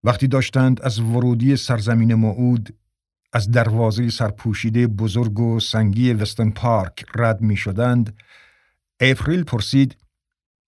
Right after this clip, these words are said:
«مایک، من نمی‌فهمم چرا اینقدر برات مهمه که عضو باشگاه شپشوی آفتاب گردون بشی.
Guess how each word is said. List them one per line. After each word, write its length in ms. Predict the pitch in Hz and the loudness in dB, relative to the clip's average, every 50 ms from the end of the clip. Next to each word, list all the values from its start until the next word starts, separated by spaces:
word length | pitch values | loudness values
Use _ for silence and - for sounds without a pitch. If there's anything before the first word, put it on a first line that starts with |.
| _ _ _ - | _ _ _ -6
«مایک، 440 | 190 190 170 151 156 156 - - - _ _ _ _ _ _ _ _ _ _ _ _ - | -2 0 0 0 0 -2 -6 -12 -18 _ _ _ _ _ _ _ _ _ _ _ _ -2
من 140 | 208 220 202 214 | -2 0 0 0
نمی‌فهمم 580 | 247 269 254 190 147 - 143 135 127 143 139 | 0 2 2 0 2 0 0 2 2 0 0
چرا 240 | 139 - - 190 190 | 0 -2 -4 -2 0
اینقدر 300 | 160 143 131 127 120 - | 0 2 2 0 -2 0
برات 260 | - 113 120 - - | 0 -2 -2 0 2
مهمه 380 | 123 117 107 120 123 123 117 110 | 2 2 4 4 4 2 2 0
که 120 | - 117 | -2 -4
عضو 320 | - 135 127 113 107 120 110 | 0 0 0 0 0 -2 -2
باشگاه 340 | 110 110 104 - - 117 | 0 0 -2 -2 -2 -4
شپشوی 500 | 113 - - 127 107 - 110 - - 123 | -4 -2 -4 -4 -4 -2 -4 -2 -2 -4
آفتاب 360 | - - 117 - - 120 104 98 | -2 -2 -2 -2 -2 -4 -4 -2
گردون 360 | 117 110 101 101 110 110 107 | -2 -2 0 0 2 2 2
بشی. 300 | 104 101 - 110 110 | 0 0 -2 -6 -6